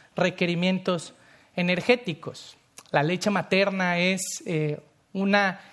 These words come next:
imagen del carácter creador perfecto de nuestro Dios, que en su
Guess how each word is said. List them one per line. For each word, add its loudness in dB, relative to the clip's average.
imagen 2
del -2
carácter 0
creador 2
perfecto 0
de 0
nuestro -2
Dios, -2
que 2
en 0
su -4